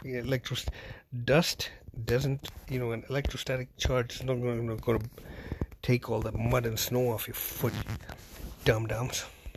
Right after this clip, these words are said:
And they're like, "Well, you know, you could leave him in." I don't know. You know, gay guys. They're like, "Hmm, you know,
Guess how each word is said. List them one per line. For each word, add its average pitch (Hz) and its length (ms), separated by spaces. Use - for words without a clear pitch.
And 135 100
they're 131 60
like, 123 320
"Well, 214 280
you 220 180
know, 208 60
you 196 140
could - 160
leave 233 200
him 226 140
in." 208 200
I 170 160
don't 113 140
know. 196 60
You 151 80
know, 104 220
gay 104 160
guys. - 380
They're 185 160
like, - 260
"Hmm, 233 100
you 180 120
know, 180 140